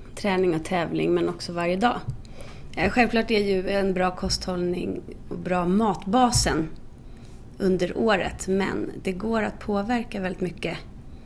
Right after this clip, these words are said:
genom att till, ta till, eh, kosttillskott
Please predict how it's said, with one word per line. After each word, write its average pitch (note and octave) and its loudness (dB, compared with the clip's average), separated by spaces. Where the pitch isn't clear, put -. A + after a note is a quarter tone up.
genom F#3 2
att - -6
till, F#3+ -2
ta G3 -2
till, F#3 0
eh, E3+ -2
kosttillskott - -2